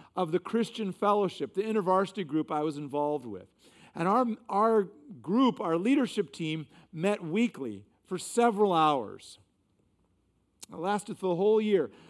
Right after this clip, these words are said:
My first year on this leadership team, I never,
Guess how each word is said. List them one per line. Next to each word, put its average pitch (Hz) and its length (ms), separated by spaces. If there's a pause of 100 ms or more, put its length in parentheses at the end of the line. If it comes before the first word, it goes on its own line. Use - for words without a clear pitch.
(200)
My 202 200
first 277 600
year 208 580 (280)
on 180 180
this 185 200
leadership 208 540
team, 214 420 (380)
I 165 180
never, 170 600